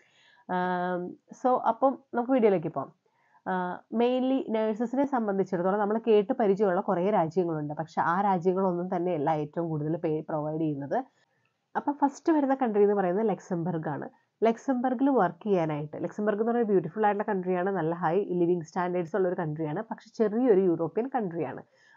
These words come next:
അവിടുത്തെ പോപ്പുലേഷൻ അത്രയും ഉള്ളൂ. അപ്പം ആ ഒരു കൺട്രിയിൽ വർക്ക് ചെയ്യാനായിട്ട് മിനിമം വേണ്ട യോഗ്യത എന്ന് പറയുന്നത് ജി എൻ എം അല്ലെങ്കിൽ ബി എസ് സി നഴ്സിംഗ് ആണ്. പക്ഷേ മിനിമം വൺ ഇയർ എക്സ്പീരിയൻസ് വേണം. അതുപോലെ തന്നെ ഫ്രഞ്ച്, ജർമ്മൻ, ലക്സംബർഗേനിയൻ,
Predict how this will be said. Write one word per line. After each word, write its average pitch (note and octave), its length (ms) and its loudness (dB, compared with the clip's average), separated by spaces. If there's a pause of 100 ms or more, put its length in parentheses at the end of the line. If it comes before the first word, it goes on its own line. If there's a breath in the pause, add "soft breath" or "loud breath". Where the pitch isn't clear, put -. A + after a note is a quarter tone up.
അവിടുത്തെ A3 220 4
പോപ്പുലേഷൻ A3+ 720 2
അത്രയും F#3 440 0
ഉള്ളൂ. C3+ 240 -8 (280 soft breath)
അപ്പം B3 220 0 (100)
ആ A3 180 4
ഒരു C#4+ 220 2
കൺട്രിയിൽ A3+ 320 2
വർക്ക് G3 260 0
ചെയ്യാനായിട്ട് G3+ 300 2
മിനിമം G3+ 360 2
വേണ്ട G3+ 240 0
യോഗ്യത E3+ 400 2
എന്ന് F3 160 0
പറയുന്നത് D#3 500 -2 (380 soft breath)
ജി G3+ 160 0
എൻ G3 240 6
എം A#3 180 -4
അല്ലെങ്കിൽ F#3 300 2
ബി G3+ 140 0
എസ് F3 200 4
സി F#3+ 60 0
നഴ്സിംഗ് E3 400 -2
ആണ്. D#3 240 -4 (100)
പക്ഷേ G#3+ 280 -4
മിനിമം F#3+ 440 2
വൺ E3 260 0
ഇയർ D#3 140 0
എക്സ്പീരിയൻസ് D3+ 560 -2
വേണം. F3 280 -2 (140)
അതുപോലെ G3+ 480 2
തന്നെ F#3+ 120 -4
ഫ്രഞ്ച്, F#3 520 -2
ജർമ്മൻ, F3 560 -2 (100)
ലക്സംബർഗേനിയൻ, D#3+ 880 -2